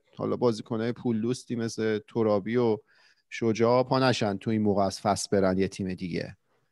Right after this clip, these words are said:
خب، وقتی تیم رفته فینال آسیا، تو بالاخره باید اسکلت اصلی تیمو حفظ کنی. اگه این دوتا می بودن، خب شرایط فرق داشت. این مسئله مدیریتی که خب ما همیشه،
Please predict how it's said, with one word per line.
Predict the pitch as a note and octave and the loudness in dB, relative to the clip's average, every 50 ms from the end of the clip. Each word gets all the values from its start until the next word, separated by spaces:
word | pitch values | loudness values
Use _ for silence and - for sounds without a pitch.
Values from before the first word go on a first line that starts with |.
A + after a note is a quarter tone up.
| _ _ _ _ _ _ _ _ - - | _ _ _ _ _ _ _ _ -12 -8
خب، | G2 G2+ G#2 G#2 F#2 | -4 -2 -2 0 0
وقتی | G2 F#2+ - - - | 0 -2 -4 -6 -10
تیم | - - A2+ | -6 -2 -2
رفته | G#2+ G2+ - G#2 G2 - - G#2 | -2 0 0 -2 -4 -4 -6 -8
فینال | - - G#2+ G#2 G2+ G2+ G2+ G2+ | -6 -4 -2 -2 0 0 2 0
آسیا، | G2+ F#2+ - - B2+ | 0 0 -2 -4 -4
تو | - C#3 | -2 0
بالاخره | B2+ B2+ A#2+ - - A#2 B2 | 0 0 0 0 -2 -2 0
باید | C3 C3 C3+ | 0 2 0
اسکلت | A#2+ - - A#2+ A2+ B2 - | 0 -2 -2 -4 -4 -2 0
اصلی | C#3 B2+ A#2 A#2 - - B2+ | 0 0 0 -2 -2 -4 -6
تیمو | - - C3+ C3 B2 | -4 -2 -2 0 0
حفظ | B2+ B2+ - - | 0 0 -2 -2
کنی. | - A2 G#2 G#2 | -4 -2 -2 0
اگه | G#2 A#2 A2+ C3+ | 0 0 2 2
این | C3+ C3 B2 | 2 2 4
دوتا | B2 B2 A2+ - C3 A#2 | 4 2 2 2 0 0
می | A2+ A#2 A2 | 0 0 -2
بودن، | G#2+ A2 G#2+ A#2 B2 C3 C3+ B2+ - - | -2 -2 0 0 0 0 0 -2 -8 -12
خب | - - - | -12 -12 -10
شرایط | - - A2+ G2+ G#2+ A2+ A#2+ | -4 0 0 2 2 0 -2
فرق | - A2+ A2+ A#2 A2+ G#2 G2+ | 0 2 2 2 2 0 -2
داشت. | G2 G2 F#2+ F#2 - - - - | -2 -2 -2 -2 -4 -6 -4 0
این | C3+ C#3 | 2 4
مسئله | C#3 C3 B2+ - B2+ A#2+ B2+ | 4 4 2 2 2 2 2
مدیریتی | C3 B2+ A#2 A2 A2+ A2+ A2+ G#2+ G#2+ - A#2+ | 2 2 2 0 0 0 0 0 -2 -4 -6
که | A#2 B2+ | -6 -6
خب | - A2+ G#2+ | -4 -4 -4
ما | A2 A2+ A2+ | -2 -2 -2
همیشه، | A#2 G#2+ G#2+ G2+ - - A2+ A2 A2 | -2 -2 -4 -4 -2 -2 -2 -2 -2